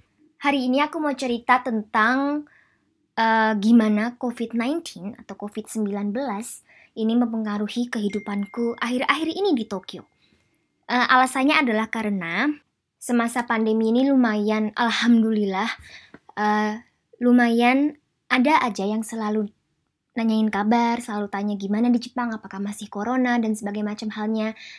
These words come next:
via Instagram, via WhatsApp, via Line, dan karena aku terkadang suka lama kalau balas chat, <laughs> dan terkadang suka males kalau ngetik,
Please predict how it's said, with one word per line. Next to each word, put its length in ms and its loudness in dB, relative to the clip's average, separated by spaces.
via 400 -4
Instagram, 680 0
via 640 -6
WhatsApp, 640 -4
via 420 -6
Line, 640 2
dan 560 -2
karena 320 0
aku 160 -4
terkadang 480 -2
suka 680 -4
lama 320 4
kalau 180 -4
balas 320 -12
chat, 300 -4
<laughs> 220 -12
dan 320 4
terkadang 320 0
suka 180 -4
males 320 4
kalau 300 -8
ngetik, 400 -6